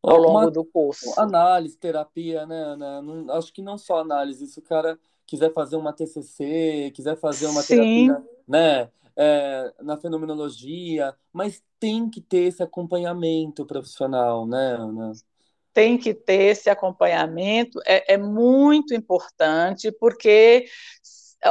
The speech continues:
Speaker 1: olha só, né, é, o psiquismo do psicólogo é constituído,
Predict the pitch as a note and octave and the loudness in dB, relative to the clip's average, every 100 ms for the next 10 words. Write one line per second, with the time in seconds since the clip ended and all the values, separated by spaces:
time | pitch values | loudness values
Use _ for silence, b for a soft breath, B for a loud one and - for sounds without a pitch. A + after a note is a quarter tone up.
0 | - A#3+ B3+ A#3 - - C#3 - D#3 F#3+ | 4 4 4 2 0 -2 -2 -2 0 2
1 | A#3+ B3 F3 E3 F#3+ G3 G3 - - A#3 | 4 4 2 4 4 4 2 -16 -12 -12
2 | - A#3+ C#4 D4 F3 E3 D#3+ D#3 G3 C4 | -6 -2 0 0 -4 -8 -8 0 2 2
3 | - - F#3 - D#3+ D#3+ G#3+ B3+ E3+ F3 | -2 -14 -10 0 4 6 6 4 4 4
4 | - F#3 - F#3+ - G#3 G3 F3 D#3+ F3+ | 2 -12 -10 -14 -8 -4 -2 -2 2 2
5 | G3 | 2